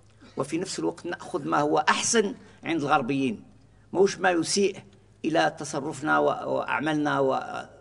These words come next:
ويسيء إلى سمعتنا ويشوه شخصيتنا.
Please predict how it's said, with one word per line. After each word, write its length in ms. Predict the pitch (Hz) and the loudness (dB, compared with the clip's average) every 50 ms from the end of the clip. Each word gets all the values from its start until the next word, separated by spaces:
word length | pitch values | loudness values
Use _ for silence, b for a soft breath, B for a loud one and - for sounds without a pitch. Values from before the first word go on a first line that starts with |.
| - _ - | -20 _ -8
ويسيء 460 | 143 147 147 139 - - 165 151 - - - | -6 -4 -4 -4 -6 -6 -8 -8 -10 -8 -6
إلى 140 | 147 147 143 | -4 -4 -4
سمعتنا 560 | 147 - 139 127 170 - 170 165 165 165 B B B B B | -4 -4 -4 -4 -4 -4 -2 -2 -2 -2 B B B B B
ويشوه 640 | - 202 214 202 - - 302 311 277 220 160 127 - - - - b b b b b | 8 8 8 8 6 4 4 4 4 4 4 2 0 -8 -18 -20 b b b b b
شخصيتنا. 640 | b - - - - 175 175 151 135 - 113 110 - | b -10 -8 -6 -2 0 0 0 0 -2 -6 -14 -14